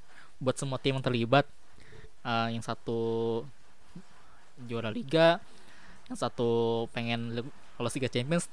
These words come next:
sekaligus ingin mencegah rival juara juga. Itu kan misi, apa ya, eh, misi yang berat lah. Dan abis itu, eh, jadwal City juga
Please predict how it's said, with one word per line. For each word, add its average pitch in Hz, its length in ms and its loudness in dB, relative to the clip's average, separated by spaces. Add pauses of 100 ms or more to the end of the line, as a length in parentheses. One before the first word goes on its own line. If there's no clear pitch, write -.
sekaligus 135 480 2
ingin 156 160 2
mencegah 147 400 2
rival 147 400 8
juara 139 320 8
juga. 165 400 4 (960)
Itu 131 160 0
kan 190 240 4 (560)
misi, 151 800 2 (880)
apa 135 240 -2
ya, 113 100 0 (1160)
eh, 127 240 4
misi 139 240 4
yang 139 80 2
berat 123 240 2
lah. 123 180 6 (960)
Dan 131 560 0
abis 131 320 -4
itu, 190 240 0 (880)
eh, 139 720 2 (260)
jadwal 139 280 6
City 143 320 0
juga 131 400 4